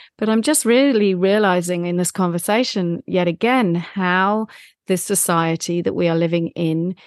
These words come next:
creates so much stress and trauma for mothers as a result of all of this. And we are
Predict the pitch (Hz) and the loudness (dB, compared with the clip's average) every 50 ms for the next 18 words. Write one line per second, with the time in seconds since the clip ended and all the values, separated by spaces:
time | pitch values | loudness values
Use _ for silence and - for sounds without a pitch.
0 | - _ _ _ - - - - 196 190 190 202 208 190 175 - - - - - | -20 _ _ _ -14 -10 -4 0 0 2 2 2 2 2 0 0 -2 -4 -2 -2
1 | - - - - 180 180 185 180 170 - - - - - 175 160 160 - - 170 | -2 -2 0 2 2 2 2 2 0 0 -2 -4 -4 -2 -2 -2 -2 -2 -2 -2
2 | 160 - - 170 160 156 156 156 165 - - 156 151 151 151 156 151 156 - - | -4 -2 -2 -2 -2 -2 -2 -4 -4 -6 -4 -4 -2 -2 -4 -4 -6 -6 -8 -8
3 | - - 180 180 180 175 175 185 180 190 220 220 226 214 - 160 135 151 151 156 | -8 -6 -6 -4 -2 -2 -2 -2 0 0 0 0 0 0 -2 -2 -2 0 0 0
4 | 147 160 - - - 156 151 151 - - - - - 185 190 208 226 226 208 190 | 0 -2 -4 -4 -4 -4 -2 -4 -6 -8 -10 -6 -4 -2 0 0 0 0 0 -2